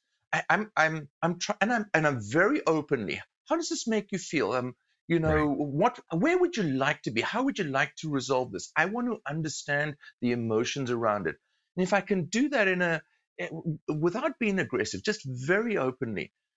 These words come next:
Speaker 1: so that I can get to the, the sort of pain point for the owner, say, "Well, if we don't want that to happen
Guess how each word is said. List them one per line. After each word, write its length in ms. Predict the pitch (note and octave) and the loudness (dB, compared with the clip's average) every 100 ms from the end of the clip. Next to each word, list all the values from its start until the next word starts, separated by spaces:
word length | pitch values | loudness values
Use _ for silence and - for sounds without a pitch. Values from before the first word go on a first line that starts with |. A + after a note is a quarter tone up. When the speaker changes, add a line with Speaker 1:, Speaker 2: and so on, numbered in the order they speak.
| _ - | _ -4
Speaker 1:
so 200 | - G3 | 2 4
that 140 | G3+ | 4
I 100 | G3+ | 2
can 160 | G#3 E3+ | 0 0
get 200 | G3+ G#3+ | 0 -2
to 80 | A3+ | 0
the, 160 | - - | 0 0
the 300 | D3 C#3+ D3 | 0 2 0
sort 200 | - G#3 | 0 -2
of 80 | G#3 - | -2 -6
pain 320 | - D3+ D#3+ - | -6 -4 -4 -4
point 200 | E3+ C#3+ | -4 -4
for 140 | - C3+ | -2 0
the 160 | A#2+ | 2
owner, 280 | A#2 G#2 G2+ | 2 0 -4
say, 340 | - C3+ C3+ C3 _ _ - | -4 -2 -2 -4 _ _ 0
"Well, 120 | D#3+ | 2
if 120 | E3+ | 2
we 180 | F#3+ G3+ | 2 0
don't 340 | F3 E3 G#3 G3+ | 0 0 0 -2
want 260 | F#3+ F3 | -4 -2
that 220 | D3 C#3+ | -2 -2
to 80 | - | -4
happen 420 | B2+ A#2 A#2 - | -4 -4 -4 -6